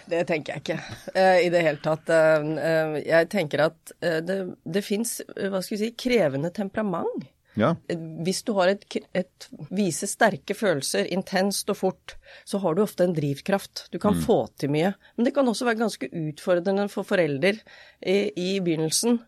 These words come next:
Speaker 1: hvordan møte, eller ikke minst for lærerne, som da har femogtjue, tredve av de,
Speaker 2: Mm.
Speaker 1: eh, rundt seg, og noen som kanskje har mye kraft.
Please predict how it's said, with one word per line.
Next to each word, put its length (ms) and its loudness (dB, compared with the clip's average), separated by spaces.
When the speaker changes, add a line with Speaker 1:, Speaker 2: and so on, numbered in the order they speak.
Speaker 1:
hvordan 380 2
møte, 460 0
eller 260 2
ikke 220 -2
minst 260 -2
for 120 -4
lærerne, 460 0
som 200 -6
da 140 2
har 320 -4
femogtjue, 540 -2
tredve 280 -2
av 100 -4
de, 140 2
Speaker 2:
Mm. 180 -2
Speaker 1:
eh, 280 2
rundt 180 0
seg, 200 2
og 120 4
noen 320 2
som 220 -2
kanskje 400 0
har 420 4
mye 260 2
kraft. 480 -6